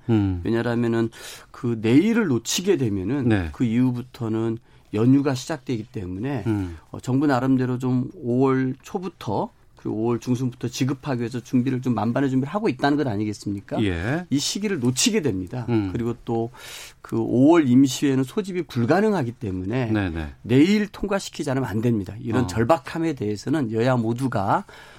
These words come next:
Speaker 2: 어, 인식하고 있고 그래서 내일 저녁 아홉 시 본회의를 열어서 추경안을 처리하기로 했기 때문에요.
Speaker 1: 네.
Speaker 2: 저는 이거는 큰 틀에 어려움은 없을 거라고 봅니다.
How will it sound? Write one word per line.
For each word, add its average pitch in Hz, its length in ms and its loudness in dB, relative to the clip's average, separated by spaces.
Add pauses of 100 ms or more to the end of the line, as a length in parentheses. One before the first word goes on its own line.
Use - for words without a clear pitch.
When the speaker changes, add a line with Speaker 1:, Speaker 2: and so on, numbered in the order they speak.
(100)
Speaker 2:
어, 110 200 -4 (520)
인식하고 139 640 2
있고 202 400 -2 (160)
그래서 139 580 2 (280)
내일 117 200 2
저녁 123 300 -2
아홉 98 240 -2
시 - 100 -8
본회의를 120 460 0
열어서 104 220 -6
추경안을 143 640 -4
처리하기로 156 460 -6
했기 190 240 -6
때문에요. 113 500 -2
Speaker 1:
네. 95 320 0
Speaker 2:
저는 120 180 -4
이거는 131 340 0
큰 185 240 -6
틀에 180 160 -6
어려움은 131 460 4
없을 107 280 0
거라고 143 260 -2
봅니다. 107 500 -2